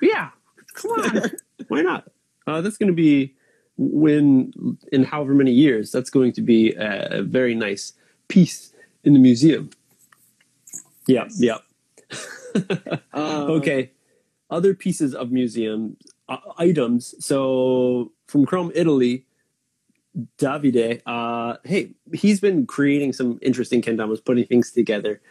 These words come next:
Speaker 1: and he just recently did a Lego kendama, which I remember
Speaker 2: Mm.
Speaker 1: Uh, it's really funny to see, you know, it, like, he, he drops it at the end, or it just doesn't really land, so the whole thing just shatters. But I remember, I think it was, like, twenty, I wanna say, like, twenty seventeen, I'm not really sure exactly, but it was a few, m-,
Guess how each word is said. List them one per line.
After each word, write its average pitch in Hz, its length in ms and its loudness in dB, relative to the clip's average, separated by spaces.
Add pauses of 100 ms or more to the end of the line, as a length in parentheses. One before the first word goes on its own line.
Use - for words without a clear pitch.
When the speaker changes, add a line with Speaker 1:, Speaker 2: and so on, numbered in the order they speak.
(140)
Speaker 1:
and 123 140 0
he 139 100 6
just 135 220 2
recently 127 320 4
did 117 220 0
a 104 100 -10
Lego 156 380 0
kendama, 110 520 -4
which 123 300 0
I 147 60 -6
remember 135 640 0
Speaker 2:
Mm. 117 160 -6 (260)
Speaker 1:
Uh, 127 320 -6
it's 139 160 -8
really 202 240 0
funny 139 300 -6
to 123 100 -10
see, 120 180 -6
you 117 120 -2
know, 110 140 -6
it, 110 100 -6
like, 113 140 -8
he, 120 180 -2
he 123 420 0 (280)
drops 113 400 -4
it 117 80 -4
at 117 160 -8
the 117 160 -4
end, 110 240 -6
or 107 60 -4
it 104 120 -8
just 117 200 -14
doesn't 113 300 -6
really 110 280 -2
land, 110 320 -4
so 110 120 -2
the 104 120 -6
whole 113 120 -2
thing 113 180 -4
just - 220 -12
shatters. 104 560 -6 (480)
But 143 200 -4
I 147 60 -4
remember, 247 680 -4 (1400)
I - 80 -20
think 339 340 -4
it 381 60 0
was, 262 200 0
like, 113 220 -8
twenty, 214 1200 -2
I - 40 -12
wanna 254 180 0
say, 160 100 -2
like, 120 120 -2
twenty 156 160 2
seventeen, 156 500 0
I'm 131 100 -6
not 139 140 -2
really 165 80 0
sure 123 220 0
exactly, 107 440 -6
but 131 220 -6
it 160 80 2
was 156 180 2
a 175 100 -2
few, 247 360 4
m-, 170 360 2